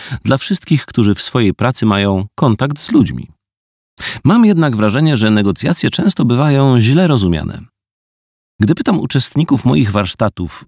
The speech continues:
co oznacza słowo negocjowanie, słyszę odpowiedzi, które prawie zawsze mają w sobie jakiś negatywny ładunek. Negocjacje postrzegane są jako proces agresywny, często nieetyczny. Utożsamiane są z manipulacją, oszustwem i wykorzystywaniem innych.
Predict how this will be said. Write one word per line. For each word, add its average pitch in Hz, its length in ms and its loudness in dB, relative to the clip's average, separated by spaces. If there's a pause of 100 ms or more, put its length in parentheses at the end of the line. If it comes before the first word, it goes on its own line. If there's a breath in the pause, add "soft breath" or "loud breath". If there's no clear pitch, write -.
(100)
co - 200 0
oznacza 123 440 0
słowo 90 320 -2
negocjowanie, 95 840 0 (540 loud breath)
słyszę 202 320 2
odpowiedzi, 110 440 0
które 117 260 -2
prawie 113 380 0
zawsze 98 460 -2
mają 117 300 2
w - 40 -2
sobie 107 240 0
jakiś 110 540 -2 (160)
negatywny 127 720 2
ładunek. 82 560 -4 (1000 loud breath)
Negocjacje 135 540 2
postrzegane 120 540 0
są 113 140 -2
jako 113 220 -2
proces 104 400 0
agresywny, 98 720 0 (140)
często 95 300 -2
nieetyczny. 107 560 -2 (840 loud breath)
Utożsamiane 139 580 2
są 113 180 2
z 85 80 0
manipulacją, 98 800 -2
oszustwem 107 580 -2
i 101 200 -2
wykorzystywaniem 107 960 0
innych. 90 640 -4